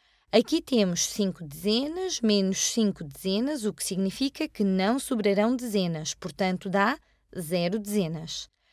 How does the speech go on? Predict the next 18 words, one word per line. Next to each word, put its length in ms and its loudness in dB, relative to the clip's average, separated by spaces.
E 140 2
três 300 4
centenas, 840 -2
três 320 4
conjuntos 640 -2
de 60 -10
cem, 440 -2
menos 380 4
dois 380 4
conjuntos 640 0
de 80 -14
cem, 440 -4
deixa-nos 580 6
apenas 580 0
um 180 4
conjunto 600 0
de 80 -10
cem. 340 0